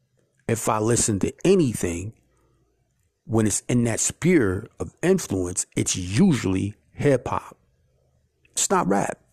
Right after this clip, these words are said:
I don't fuck with rap.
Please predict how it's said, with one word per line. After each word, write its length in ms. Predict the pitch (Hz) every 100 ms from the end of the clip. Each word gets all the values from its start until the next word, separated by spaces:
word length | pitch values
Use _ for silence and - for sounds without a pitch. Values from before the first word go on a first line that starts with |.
| _ _ _ _ _ _ _ _ _ _ _ _ _ -
I 60 | 151
don't 120 | 165
fuck 220 | - 160
with 80 | 180
rap. 260 | 175 160